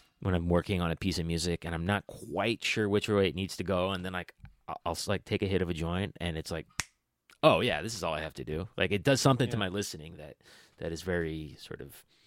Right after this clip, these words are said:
Speaker 1: interesting.
Speaker 2: So my answer to this question is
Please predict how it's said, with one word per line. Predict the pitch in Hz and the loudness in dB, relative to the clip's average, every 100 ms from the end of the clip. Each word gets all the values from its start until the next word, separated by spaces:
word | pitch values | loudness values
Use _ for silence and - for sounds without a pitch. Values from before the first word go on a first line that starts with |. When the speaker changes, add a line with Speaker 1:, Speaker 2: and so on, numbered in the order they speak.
| _ - - _ _ _ _ _ | _ -20 -20 _ _ _ _ _
Speaker 1:
interesting. | - 80 76 - 69 - _ _ _ _ _ _ _ _ - - - | -8 -6 -6 -8 -14 -18 _ _ _ _ _ _ _ _ -20 -20 -8
Speaker 2:
So | - 131 | 0 4
my | 135 | 8
answer | 156 - | 6 6
to | 143 | 2
this | 127 - | 2 2
question | 123 110 117 113 | 0 0 -2 -4
is | - 113 107 - | -4 -4 -4 -6